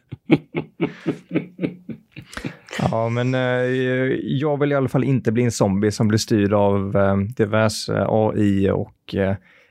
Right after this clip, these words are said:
Speaker 2: mediabolag, utan jag, jag ser hellre att jag tar, väljer min egen tid.
Speaker 1: Ja, men och vi vet ju det att alla Våga Mera lyssnar också. Det är ju så jädra coola människor och som utmanar detta. Det är de flesta som kommer till oss och pratar är ju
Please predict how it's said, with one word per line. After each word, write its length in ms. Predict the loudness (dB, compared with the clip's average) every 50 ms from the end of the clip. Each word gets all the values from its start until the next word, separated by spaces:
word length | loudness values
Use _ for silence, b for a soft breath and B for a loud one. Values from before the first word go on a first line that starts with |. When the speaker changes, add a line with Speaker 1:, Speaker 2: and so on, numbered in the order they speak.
| b b
Speaker 2:
mediabolag, 1500 | 0 2 2 4 4 4 2 2 2 2 4 4 4 2 2 0 -2 -2 -4 -2 0 2 2 4 4 4 2 2 2
utan 360 | 2 0 2 2 2 2 4
jag, 360 | 2 2 2 2 2 0 0
jag 200 | 0 0 0 0
ser 140 | 2 2 2
hellre 260 | 2 2 2 2 0
att 140 | 0 -2 0
jag 320 | -2 -2 0 -2 -4 -6 -10 _
tar, 260 | _ -4 -4 -2 -2
väljer 300 | -2 -4 -4 -4 -2 -2
min 180 | -2 -2 -2 0
egen 280 | 0 0 2 0 0 -2
tid. 260 | -4 -10 -10 -10 -12 _ _ _ _ _ _ -2
Speaker 1:
Ja, 100 | 0 2
men 100 | 2 2
och 140 | 2 2 2
vi 40 | 2
vet 280 | 0 0 -2 -2 -2
ju 60 | -2
det 80 | -2 -2
att 60 | -4 -6
alla 320 | -4 -2 -2 0 2 2 2
Våga 220 | 2 2 2 4
Mera 280 | 2 2 2 2 0 0
lyssnar 280 | 0 -2 0 0 -2
också. 340 | -2 -2 -2 -4 -2 0 0
Det 60 | 2
är 120 | 2 2 2
ju 360 | 2 2 2 2 2 0 0
så 180 | -2 -2 -2 -2
jädra 520 | -2 -2 -2 0 0 0 0 0 -2 -2
coola 240 | 0 2 2 2 4
människor 520 | 4 2 2 0 -4 -2 0 2 2 2
och 160 | 0 -4 0
som 120 | 2 2 4
utmanar 640 | 4 2 2 0 -4 -6 0 0 2 4 4 4
detta. 340 | 4 2 0 0 -4 -4 -4 _ _ _ _ _ _ _ _ _ _ _ _ _ _ _ _ _ _ -2
Det 180 | 2 2 4
är 20 | 4
de 100 | 4 4
flesta 280 | 2 0 -2 -2 -4
som 140 | 0 0 2
kommer 240 | 4 4 4 4 4
till 100 | 2 2
oss 120 | 0 0
och 60 | -2 2
pratar 300 | 2 2 2 2 -2 0
är 100 | 2 4
ju 200 | 4 4 4 2